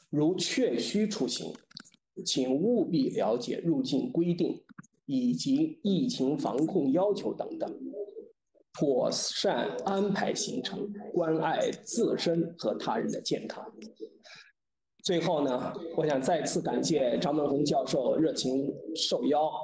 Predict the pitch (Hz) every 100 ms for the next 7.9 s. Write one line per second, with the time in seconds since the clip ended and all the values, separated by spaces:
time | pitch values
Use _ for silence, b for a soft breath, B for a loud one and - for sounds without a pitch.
0 | - 170 151 135 131 120 131 131 - 127
1 | 147 139 120 - 117 151 120 - 170 170
2 | 127 - - 123 143 120 131 127 - 131
3 | - - - B B B B _ 165 143
4 | 135 165 175 139 151 151 147 180 135 160
5 | 175 226 - - - 160 151 139 139 151
6 | - - 185 175 175 139 - 131 - -
7 | - 127 135 135 139 165 135 120 131